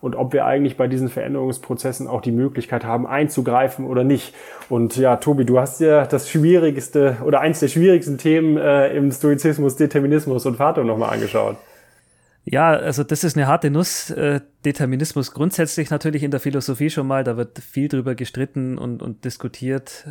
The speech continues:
Speaker 2: Ähm, ich steige jetzt mal vielleicht als Erklärung, was ist Determinismus, mit einem Mark Twain Zitat ein. Der hat mal gesagt, in dem Moment, wo das erste Atom auf das zweite geprallt ist,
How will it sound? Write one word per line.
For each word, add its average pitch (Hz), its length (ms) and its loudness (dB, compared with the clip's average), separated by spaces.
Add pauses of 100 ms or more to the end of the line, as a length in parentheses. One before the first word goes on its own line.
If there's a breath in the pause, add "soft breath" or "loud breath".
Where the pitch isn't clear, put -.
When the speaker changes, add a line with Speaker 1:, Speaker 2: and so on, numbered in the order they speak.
(160)
Speaker 2:
Ähm, 117 460 -8 (520 loud breath)
ich - 100 -14
steige 143 180 -2
jetzt - 120 -4
mal 135 360 -2 (100)
vielleicht 139 240 -6
als 127 140 -8
Erklärung, 139 320 -4
was 131 160 -4
ist - 180 -8
Determinismus, 139 640 -4
mit 135 160 -6
einem 127 80 -4
Mark 123 220 -2
Twain 139 200 0
Zitat 139 380 -2
ein. 139 300 -4
Der 127 100 0
hat 123 160 -4
mal 123 140 -2
gesagt, 127 480 -6 (320 loud breath)
in 123 100 -6
dem 143 140 0
Moment, 147 280 0
wo 139 100 0
das 135 120 -2
erste - 360 -2
Atom 151 340 0
auf - 140 -4
das - 160 -8
zweite 139 340 -2
geprallt 131 460 -2
ist, - 380 -6